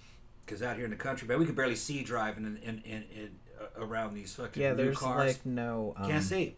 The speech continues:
Speaker 2: yeah. And there's really no streetlights
Speaker 1: Mm-mm.
Speaker 2: out here. Like, in our neighborhood there is, but they're
Speaker 1: Yeah.
Speaker 2: very dim.
Speaker 1: Yeah.
Speaker 2: But, like, out on the roads, they're just country roads, there's no lights.
Speaker 1: And the difference between nineteen nineties headlights and fucking modern headlights is vast.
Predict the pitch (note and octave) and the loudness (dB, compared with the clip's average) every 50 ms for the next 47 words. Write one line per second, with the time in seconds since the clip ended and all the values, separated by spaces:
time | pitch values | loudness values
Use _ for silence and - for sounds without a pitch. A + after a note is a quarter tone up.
0 | - - - F2+ E2 D#2+ F#2 - - - - - - - - - - - - - | -12 -8 -8 -6 -6 -6 -8 -10 -14 -18 -20 -20 -20 -20 -20 -20 -20 -20 -20 -6
1 | - B2 C3+ D3+ D3 D3 - - E3+ F3 F3 D#3+ D3 C#3 B2+ A#2+ - - - C3+ | 0 4 6 6 6 6 4 6 8 10 10 10 10 10 8 6 4 2 0 0
2 | B2 - G2 F#2+ F#2+ F#2+ - - - - - - - G2+ F#2+ - - - F#2 F2+ | 0 2 2 2 2 0 -2 -6 -6 -2 0 0 2 2 2 0 -2 -4 -4 -4
3 | F#2+ G2 F#2+ - - - - - - - - - - - - - - - - - | -2 -4 -4 -6 -10 -16 -20 -20 -20 -20 -20 -20 -20 -20 -20 -20 -20 -20 -20 -20
4 | - - - - - - - - - - - - - A#2+ C3 - E3 E3 D#3+ D3 | -20 -18 -14 -12 -10 -10 -10 -12 -16 -16 -6 2 4 6 8 10 10 12 12 10
5 | C3 B2+ C3 C3+ C#3+ D3+ E3 D#3 D#3 D#3+ D#3+ D#3+ E3 E3+ F3+ F3+ F3+ E3 C#3+ C#3+ | 10 8 8 10 10 10 10 10 10 10 12 12 12 12 10 10 8 6 6 6
6 | B2+ A#2+ - B2 A#2+ A#2 A#2 A2+ A2+ G#2 - - - G#2 B2 B2 A#2 A#2 A2+ A2 | 6 6 6 6 6 8 8 8 6 4 2 0 0 4 6 8 8 8 6 4
7 | G#2 G2 G#2+ G#2+ G#2+ A2+ B2+ C3+ C#3+ C#3 - - - - - - G#2+ A2+ B2 A2 | 4 4 4 4 6 6 4 4 4 4 2 -2 -10 -14 -8 -2 4 6 6 8
8 | - A#2 A#2 A2+ - - A#2 A#2+ B2 B2 A#2+ A#2 A2 G#2+ G#2+ G#2 G2+ A2 A#2 A2+ | 8 8 8 8 8 8 10 10 10 10 8 6 6 4 4 4 4 6 6 8
9 | G#2 G#2 G2+ G2+ G#2+ G#2 G#2+ G#2+ A2 - - - A#2 A2 - - G2+ F#2+ G2 G2 | 6 6 6 4 4 4 4 4 2 2 2 2 2 2 2 0 0 2 4 2
10 | G2 F#2+ F#2+ F#2 F#2 - G2 F#2 F2+ F#2 F2+ E2+ G2 G2+ - - - - - - | 2 2 0 -2 -2 -2 -2 -2 -2 -2 -2 -4 -4 -4 -6 -10 -14 -14 -16 -16
11 | - - - B2+ B2+ B2+ A#2 G#2+ C#3+ E3+ E3 E3 E3 D3+ C#3 C#3 - C#3+ C3+ C3+ | -16 -8 -4 -2 0 0 2 4 6 6 6 4 2 0 0 -2 -4 -4 -2 0
12 | C3+ C#3+ D3 D3+ D3+ - D3+ C#3+ C3 C3 C3+ C#3+ D3 D3+ C#3+ D3+ D3 C#3+ - D3+ | 2 2 2 2 2 -2 -2 -2 -2 0 0 0 2 0 0 -2 -2 -4 -2 -2
13 | D#3 D#3+ D#3 C#3+ C#3+ D3+ D#3 D#3 - - - - A2 G#2+ G2+ - C#3 - - A2+ | -2 -2 -2 -2 -2 -2 -2 -2 -4 -8 -8 -8 -10 -10 -6 -6 -6 -6 -4 -2
14 | G#2+ A#2 A#2+ C3 C#3 C#3 C3 A2+ C3+ D#3 D3+ C3+ C3+ C#3 C#3 - B2+ A2 G2+ F#2 | 0 0 2 2 2 0 -2 -2 -4 -2 -2 0 0 -2 -2 -2 -4 -6 -6 -2
15 | F#2+ G#2+ A2 G#2+ F#2+ E2+ D#2 - - - | 2 4 4 4 2 0 -4 -6 -8 -12